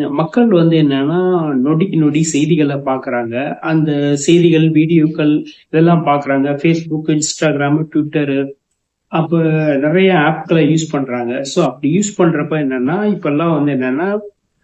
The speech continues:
அஹ், மத்திய அரசு வந்து, அஹ், சரியான கவனம் வந்து கொண்டு வரலைன்னு தான் சொல்லணும். தேவையில்லாத வந்து ஆப்கள், அதாவது, ம், ஆபாசமான ஆப்கள் வந்து நிறைய வருது. இதனால வந்து பல இளைஞர்கள் வந்து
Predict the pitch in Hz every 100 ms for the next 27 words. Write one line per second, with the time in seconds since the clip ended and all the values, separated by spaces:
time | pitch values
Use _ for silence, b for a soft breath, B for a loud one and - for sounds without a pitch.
0 | _ - 160 156 165 - 226 208 180 170
1 | 170 156 151 151 156 175 190 196 - -
2 | - 160 156 156 151 147 147 147 - 180
3 | 165 185 185 185 190 175 143 139 175 170
4 | 156 139 139 170 170 165 160 151 143 139
5 | 131 123 123 123 160 175 175 160 147 147
6 | 147 147 147 127 117 113 - B B B
7 | - 208 208 208 180 170 165 165 175 156
8 | 143 143 175 180 131 127 - - 123 92
9 | - 151 151 151 185 190 160 147 143 143
10 | 156 160 170 160 147 156 160 170 156 127
11 | 135 139 - 135 127 147 147 135 143 151
12 | 120 117 113 120 147 170 185 180 147 208
13 | - 147 156 190 202 170 160 165 156 143
14 | 131 123 120 165